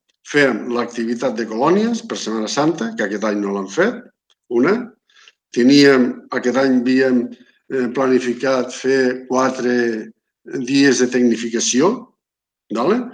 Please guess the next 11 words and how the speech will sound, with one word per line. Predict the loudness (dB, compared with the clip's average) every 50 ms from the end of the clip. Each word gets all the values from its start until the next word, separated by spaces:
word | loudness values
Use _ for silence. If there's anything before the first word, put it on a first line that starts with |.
| -8 _
Que | -2 2
tampoc | 2 2 4 4 4 2 2
s'ha | 2 0 -2
fet. | 0 0 0 0 -2 -4 -8 -14 -20 -20 _ _ _ _ _ _ _ _
Vale? | -4 -2 -2 -2 -2 -4 -8 -12 -18 _ _ _ _ _ -2
A | 0 2
l'estiu, | 4 4 2 2 4 6 6 6 6 6 2 0 0
ja | 0 0 2
saps, | 4 4 4 4 4 2 -2
tenim | -2 0 0 2 2 2
l'esplai, | 0 -2 -2 0 2 4 4 4